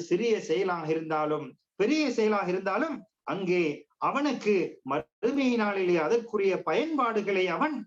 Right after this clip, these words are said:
கட்டாயமாக கண்டுகொள்வான். அங்கே கேள்விகளுக்கு கேட்கப்படும், அங்கே கூலி வழங்கப்படும் என்ற மறுமை நாள் பற்றி இந்த தகவல்கள் எல்லாம் அவனுக்கு பயனுள்ளதாக அமையும். அதிலே அவன் பெறக்கூடிய முதலாவது படிப்பினை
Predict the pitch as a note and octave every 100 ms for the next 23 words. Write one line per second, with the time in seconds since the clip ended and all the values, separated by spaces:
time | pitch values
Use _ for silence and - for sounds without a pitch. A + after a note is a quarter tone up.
0 | _ _ - C3 - A3 G3 F3+ D#3+ D3
1 | C#3 - F3+ G3+ D#3+ D3+ D3+ C3+ B2 _
2 | - G#3+ B3 A#3 A3+ B3 D4+ D4 C4 A#3+
3 | A#3 G#3+ G3+ G#3 G3+ F#3+ F3+ F3+ D3+ -
4 | _ - G#3 A#3+ A#3 G#3+ C#4+ E4 E4 B3+
5 | A#3+ A#3+ A3+ G#3+ G3+ F#3+ F3+ E3+ - -
6 | - C#3+ A3+ A3+ G3+ F#3+ F#3 F3+ F3 E3
7 | D#3 C#3 A3+ G#3+ F#3 F#3 F3 G#3 D#4 B3
8 | - _ - E3+ F#3+ F#3 F#3 D#3+ D3+ -
9 | - C#3 B3 B3+ G3+ F3 D#3+ C3 B2 F3
10 | B2+ - _ _ - G#3 C4 A#3+ G#3 F#3
11 | G3+ G3+ D4+ D4 A#3 G#3+ - C#4+ C4+ A#3
12 | G3 F#3 _ - D#3+ G#3 G3 F3+